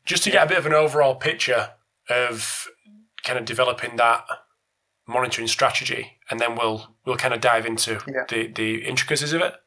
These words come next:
Speaker 2: Yeah. Okay, so just to give you a bit of background on, on my, sort of my philosophy around, around that, I think it, it, it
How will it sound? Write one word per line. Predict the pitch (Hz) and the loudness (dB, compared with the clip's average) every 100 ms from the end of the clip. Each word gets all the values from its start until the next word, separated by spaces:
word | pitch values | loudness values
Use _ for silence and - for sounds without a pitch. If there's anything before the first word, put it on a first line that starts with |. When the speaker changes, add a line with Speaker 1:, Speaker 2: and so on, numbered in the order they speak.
| _ _ _ _ _ _ _ _ _ _ _ _ _ _ _ _ _ - | _ _ _ _ _ _ _ _ _ _ _ _ _ _ _ _ _ -8
Speaker 2:
Yeah. | 135 - _ _ _ _ _ _ _ _ _ _ _ _ _ _ _ _ _ - - - - | -6 -6 _ _ _ _ _ _ _ _ _ _ _ _ _ _ _ _ _ -18 -18 -16 -10
Okay, | - 151 | -4 -2
so | 135 - 143 135 - _ _ _ - - - - - - _ _ - | 0 0 2 0 -2 _ _ _ -12 -10 -8 -8 -10 -14 _ _ -10
just | - 170 - | -4 -4 0
to | 151 | 0
give | 156 | 2
you | 139 | 2
a | |
bit | 143 | 2
of | 127 | 2
background | 160 139 - 120 113 | 4 4 2 0 2
on, | 123 123 | 0 -2
on | - 131 131 | -4 0 2
my, | 127 107 | 2 0
sort | - 123 | 0 0
of | |
my | 131 | 0
philosophy | 127 135 131 - 139 117 | 0 4 4 4 0 2
around, | 110 113 107 104 - - - | 4 2 0 -8 -16 -20 -8
around | 120 113 104 | -2 -2 0
that, | 107 104 - | -2 0 -2
I | 123 | -2
think | 143 135 - - _ _ - | -4 -6 -8 -12 _ _ -4
it, | 139 135 127 | -2 -2 -6
it, | - | -6
it | - | -8